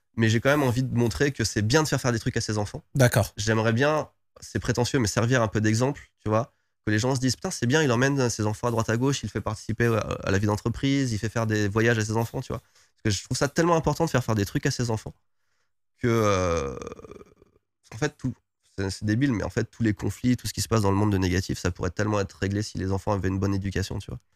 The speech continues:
Speaker 1: Si les enfants voyageaient plus, faisaient plus de trucs et comprenaient, se comprenaient les uns les autres, on aurait tellement moins de problèmes.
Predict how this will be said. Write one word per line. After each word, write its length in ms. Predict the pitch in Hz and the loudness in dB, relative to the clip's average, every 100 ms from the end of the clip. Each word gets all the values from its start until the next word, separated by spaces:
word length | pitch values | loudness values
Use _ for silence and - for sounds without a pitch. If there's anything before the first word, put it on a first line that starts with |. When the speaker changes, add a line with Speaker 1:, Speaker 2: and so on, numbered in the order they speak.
| _ _ _ - | _ _ _ -6
Speaker 1:
Si 140 | 101 | 0
les 120 | 101 | 2
enfants 220 | 107 123 | 2 2
voyageaient 380 | 107 101 101 98 | 2 2 2 -2
plus, 220 | 92 120 | -2 -4
faisaient 240 | - 92 92 | -2 -2 -4
plus 180 | - 101 | -2 -2
de 80 | |
trucs 260 | 95 120 - | -2 -2 -4
et 80 | 87 | -6
comprenaient, 440 | 98 85 98 101 | -6 -4 -2 0
se 60 | - | -2
comprenaient 320 | 95 - 95 | -4 -2 0
les 120 | 95 | 0
uns 80 | 92 | 0
les 140 | 92 | -2
autres, 160 | 107 - | -2 -4
on 100 | 85 - | -8 -8
aurait 140 | - | -8
tellement 260 | - - 98 | -8 -6 -6
moins 120 | 95 | -8
de 40 | |
problèmes. 320 | - 110 107 | -8 -10 -10